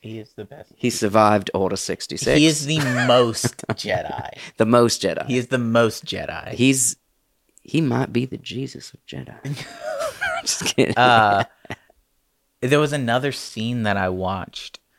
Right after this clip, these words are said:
Speaker 1: where, uh, it is with, uh, Satine and with Obi-Wan, and they're in this, like, kind of a pickle where this guy is, like, uh, he has Satine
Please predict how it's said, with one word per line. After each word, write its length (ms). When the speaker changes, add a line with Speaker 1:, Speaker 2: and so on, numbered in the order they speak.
Speaker 1:
where, 600
uh, 200
it 180
is 220
with, 320
uh, 400
Satine 720
and 340
with 480
Obi-Wan, 800
and 180
they're 160
in 200
this, 180
like, 300
kind 180
of 80
a 60
pickle 560
where 240
this 200
guy 300
is, 160
like, 380
uh, 500
he 200
has 300
Satine 640